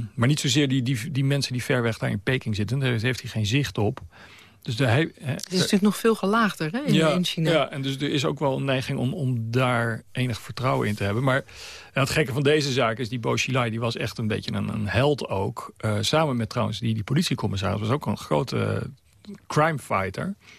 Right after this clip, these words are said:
Speaker 1: Er waren zelfs televisieseries, eh, over die man gemaakt.
Speaker 2: Echt
Speaker 1: Hoe
Speaker 2: waar?
Speaker 1: Ja, ja,
Speaker 2: Ja.
Speaker 1: ja. Hoe g-, fantastisch die bezig was. En die is nu dus, en samen met die Bo, eh, volledig van zijn
Speaker 2: Ja.
Speaker 1: voetstuk, eh, gevallen. Dus dat is toch wel, eh, een hard sell.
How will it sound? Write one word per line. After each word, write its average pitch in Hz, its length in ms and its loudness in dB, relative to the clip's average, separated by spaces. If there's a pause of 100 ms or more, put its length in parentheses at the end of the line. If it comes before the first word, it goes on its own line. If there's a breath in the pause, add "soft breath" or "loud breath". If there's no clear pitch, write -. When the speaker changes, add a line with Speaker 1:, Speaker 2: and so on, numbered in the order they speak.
(140 loud breath)
Speaker 1:
Er 151 100 0
waren 117 220 2
zelfs 113 240 -2
televisieseries, 110 1000 0
eh, 110 720 -2
over 107 180 -2
die 113 100 2
man 107 240 2
gemaakt. 98 360 0
Speaker 2:
Echt - 160 2
Speaker 1:
Hoe 196 100 4
Speaker 2:
waar? - 120 6
Speaker 1:
Ja, 208 140 6
ja, - 120 6
Speaker 2:
Ja. 147 80 6
Speaker 1:
ja. 107 220 2 (400 loud breath)
Hoe 139 160 0
g-, - 180 -6
fantastisch - 500 -2
die 117 120 -4
bezig 120 260 0
was. 104 160 -2
En 147 220 2
die 151 140 2
is 120 160 4
nu 117 100 2
dus, 110 320 -4 (540 loud breath)
en 113 260 -2
samen 127 260 0
met 101 80 0
die 107 100 0
Bo, 104 360 0 (100)
eh, 110 280 2
volledig 131 500 0
van - 120 -2
zijn 165 120 6
Speaker 2:
Ja. 185 60 2
Speaker 1:
voetstuk, - 440 -2
eh, 98 280 0
gevallen. 104 380 -4
Dus 113 140 -4
dat - 260 -4
is - 80 -4
toch - 160 -4
wel, 110 300 0
eh, 107 300 -2
een 113 220 -4
hard 104 680 -4
sell. 95 500 -2